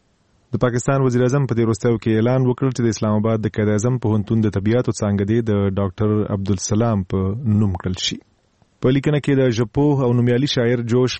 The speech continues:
ملیح آبادي یادونه هم شوې چې وایي هغه د جواهرلال نهرو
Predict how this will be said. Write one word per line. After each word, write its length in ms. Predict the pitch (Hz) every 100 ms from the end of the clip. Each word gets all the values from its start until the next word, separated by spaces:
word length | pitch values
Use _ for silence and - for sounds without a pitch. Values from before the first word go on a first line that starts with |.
| 117
ملیح 200 | 117 110
آبادي 320 | 104 110 120
یادونه 440 | 135 107 104 104 107
هم 100 | 123 135
شوې 140 | 139 131
چې 60 | 127
وایي 200 | 131 139 127
هغه 120 | 127
د 160 | 127 127 113
جواهرلال 580 | 113 110 107 117 123 113
نهرو 240 | 110 107